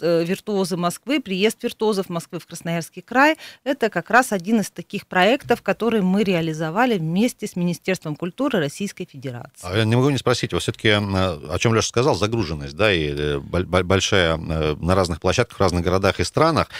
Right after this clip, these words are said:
Speaker 2: За, за какой период времени вот эта история вообще планирует, да, вот с такими большими коллективами? Если не секрет, конечно.
Speaker 1: Да, но это более полугода назад началась эта история. То есть, действительно, а,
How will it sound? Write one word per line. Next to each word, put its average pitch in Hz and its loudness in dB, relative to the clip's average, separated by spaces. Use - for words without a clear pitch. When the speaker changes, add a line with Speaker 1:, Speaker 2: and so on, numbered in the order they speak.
Speaker 2:
За, 120 -2
за 98 -2
какой 147 -2
период 127 0
времени 131 2
вот 92 2
эта 117 0
история 139 0
вообще - -2
планирует, 104 0
да, 98 2
вот 82 -4
с 80 -8
такими 90 0
большими 85 -2
коллективами? 73 -6
Если 127 0
не 123 0
секрет, 120 0
конечно. 73 -6
Speaker 1:
Да, 226 4
но 233 2
это 226 2
более 202 0
полугода 202 -2
назад 202 0
началась 226 2
эта 190 -2
история. 277 0
То 220 -4
есть, 185 -2
действительно, 180 0
а, 160 -2